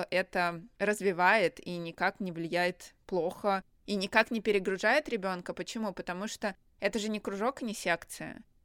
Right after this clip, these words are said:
Это просто вы общаетесь с ребёнком, просто вы играете в те же игры, просто на другом языке. Ребёнок вообще не воспринимает это как,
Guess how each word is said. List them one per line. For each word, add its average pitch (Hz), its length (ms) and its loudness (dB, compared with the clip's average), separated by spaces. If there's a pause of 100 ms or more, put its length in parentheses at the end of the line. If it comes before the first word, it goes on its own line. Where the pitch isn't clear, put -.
Это 180 680 4
просто - 460 0
вы 190 260 -2
общаетесь - 500 -2
с - 60 -8
ребёнком, 190 560 -2
просто 262 340 4
вы 202 80 6
играете 208 340 6
в - 40 -10
те 208 140 0
же 180 120 -2
игры, 220 260 0
просто 185 320 -4
на 170 80 -8
другом 185 260 -6
языке. 165 460 -8 (240)
Ребёнок 208 420 4
вообще 339 220 -4
не 415 80 -6
воспринимает 180 560 -4
это 160 180 -6
как, - 320 -10